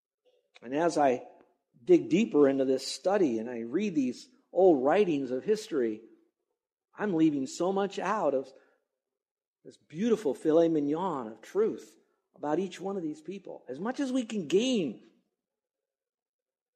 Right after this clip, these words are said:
it is only God who knows everything about them. And God knows everything about you. You are in God's mind before you're in your mother's womb. And God gave you life.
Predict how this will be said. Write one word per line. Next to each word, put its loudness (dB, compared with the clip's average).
it -2
is 2
only 2
God -2
who -4
knows -8
everything -8
about -20
them. -20
And -12
God 0
knows -2
everything -2
about -10
you. -8
You -2
are 6
in -2
God's -2
mind -6
before -2
you're -2
in -6
your -8
mother's -6
womb. -10
And -14
God -2
gave -2
you -10
life. -12